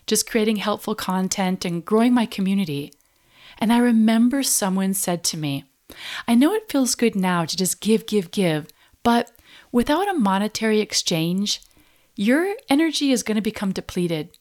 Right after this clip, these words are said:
You need to give people the opportunity to give you money for your time and dedication to keep your energy high." And I was like, "Yeah, yeah, yeah, but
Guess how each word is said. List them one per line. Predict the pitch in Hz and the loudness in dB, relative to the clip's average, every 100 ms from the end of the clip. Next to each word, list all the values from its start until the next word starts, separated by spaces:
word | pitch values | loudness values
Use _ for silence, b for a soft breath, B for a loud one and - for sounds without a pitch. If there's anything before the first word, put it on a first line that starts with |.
| _ _ _ b b b | _ _ _ b b b
You | 226 | 4
need | 226 226 240 262 | 6 6 6 4
to | 262 | 0
give | 285 277 247 | -2 -2 -2
people | - 196 185 | -6 -4 -2
the | 180 175 | -2 -2
opportunity | 175 185 170 - 214 220 175 165 | -4 -6 -6 -2 0 2 0 -4
to | - - | -6 -8
give | 165 202 196 | -6 -4 -2
you | 208 | -2
money | 202 190 196 220 170 | 0 0 2 0 0
for | 160 - | -4 -6
your | 180 190 | -4 -4
time | - 180 175 185 | -4 -4 -2 -2
and | 185 | -2
dedication | 165 170 - 214 214 - 151 - B B | -4 -6 -2 0 0 -2 -4 -8 B B
to | 233 | -4
keep | - 262 | 0 0
your | 208 214 240 | 2 0 0
energy | 214 208 190 190 | -2 -2 -2 -4
high." | 165 180 208 180 147 - B B B B | -4 -2 -2 -2 -4 -12 B B B B
And | 214 | 0
I | 233 | 2
was | 233 226 | 2 0
like, | 190 | -2
"Yeah, | 220 302 | 0 2
yeah, | 302 302 | 2 2
yeah, | 233 226 220 226 | 2 0 0 0
but | 233 | 0